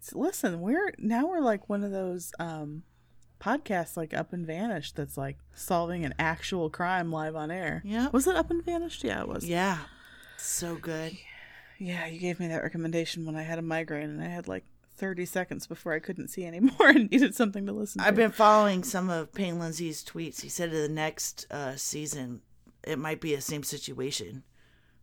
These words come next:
Speaker 2: Like,
Speaker 1: He should do the Delphi murders.
Speaker 2: Ah, that, that thing needs to be solved. Pisses me
Speaker 1: I
Speaker 2: off.
Speaker 1: mean, personally, I feel like it is being solved. I don't know if you were following the latest developments with that, <laughs> but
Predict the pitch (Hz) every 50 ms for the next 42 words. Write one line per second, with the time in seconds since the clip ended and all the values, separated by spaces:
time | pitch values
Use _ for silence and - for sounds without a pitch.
0 | _ - - - 156 170 - - 208 208 - - 277 - 277 247 196 170 170 160
1 | 170 - - 156 151 151 156 156 151 156 156 - - - - _ - - - -
2 | - - - - 220 233 - - - - 269 320 339 285 - - - - - 262
3 | 254 - - - - - - - - 208 185 175 170 160 156 143 127 - 147 131
4 | 131 127 127 - - 127 120 117 117 113 - - _ _ _ - - - - -
5 | - 147 131 - - 135 - - 190 202 208 214 208 214 208 202 202 196 196 190
6 | 190 190 196 190 185 185 185 185 180 - - - - 208 190 - - 180 170 165
7 | 160 156 156 156 - 156 151 151 151 143 - - 143 131 - - - - - -
8 | _ - 147 139 123 - - - _ _ - - 60 - - - - - 123 113
9 | 120 131 143 160 156 156 143 - - 135 143 160 165 - - 156 151 151 147 151
10 | 151 147 - - - - - - - - _ _ - - - - 196 196 190 190
11 | 185 180 170 170 165 156 165 175 175 170 156 147 - - 151 156 151 151 151 135
12 | - 139 151 147 - 160 151 - 151 143 139 139 - - - - - 165 139 -
13 | 214 - -